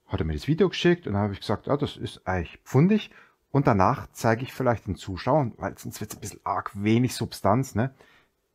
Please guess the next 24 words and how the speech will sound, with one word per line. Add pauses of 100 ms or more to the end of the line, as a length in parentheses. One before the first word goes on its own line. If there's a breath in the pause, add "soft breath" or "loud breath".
(200)
wie
das
wirklich
zusammenhängt.
Wie
funktioniert
das?
Und
vielleicht
zeige
ich's
Ihnen
auf
einem (100)
etwas
moderneren
Rechner. (1000 loud breath)
Und
plötzlich
habe
ich
angefangen, (540)
mit
dem